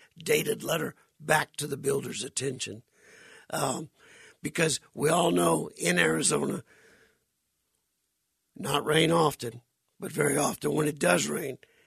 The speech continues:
it comes all at one time, and it won't take long. You know, we would need to see pictures of the backyard. We would need to see what the roof line does. Where's everything draining? But it won't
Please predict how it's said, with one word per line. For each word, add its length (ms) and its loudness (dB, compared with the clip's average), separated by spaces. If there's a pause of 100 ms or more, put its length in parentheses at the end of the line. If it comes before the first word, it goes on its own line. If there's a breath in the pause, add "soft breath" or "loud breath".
(280 soft breath)
it 180 -10
comes 320 2
all 200 0
at 100 -6
one 180 -2
time, 380 -4 (600 loud breath)
and 140 -6
it 160 0
won't 480 2 (200)
take 280 2
long. 460 4 (400 soft breath)
You 80 -4
know, 60 0
we 160 2
would 120 2
need 180 0
to 80 -2
see 180 2
pictures 460 -4
of 60 -6
the 60 -6
backyard. 640 -2 (400 loud breath)
We 160 -4
would 100 -2
need 180 0
to 60 2
see 180 4
what 180 0
the 100 -2
roof 340 -4
line 300 0
does. 400 -4 (320 soft breath)
Where's 360 -2
everything 400 0
draining? 520 -4 (720 soft breath)
But 120 -6
it 100 -6 (220)
won't 480 0